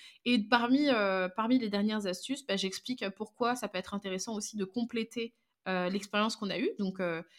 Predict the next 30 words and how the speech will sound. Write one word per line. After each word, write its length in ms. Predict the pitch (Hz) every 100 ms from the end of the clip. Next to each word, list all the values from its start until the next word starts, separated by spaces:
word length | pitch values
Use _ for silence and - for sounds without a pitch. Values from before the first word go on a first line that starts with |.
| _
expliquer 320 | 190 - 226
que 60 | 247
c'est 240 | - -
un 140 | - 220
des 100 | 208
prom-, 300 | - 214 208
un 140 | 208
des 100 | 226
sept 240 | 208 214 -
piliers, 340 | - 196 277
en 80 | 196
fait, 240 | 196 214
de 380 | 196 180 180 175 - -
la 80 | 185
protection 440 | 185 208 202 - 202
juridique 440 | 196 190 190 220
de 80 | 202
manière 280 | 180 180 180
générale, 560 | 180 180 190 269 -
la, 380 | 180 170 165 160 -
les 120 | 185 196
documents 360 | 190 196 196
juridiques, 340 | 185 175 202 254
mais 80 | 208
que 60 |
ce 60 | -
n'est 60 | 180
pas 140 | 214
le 100 | 180
seul. 380 | - 339 370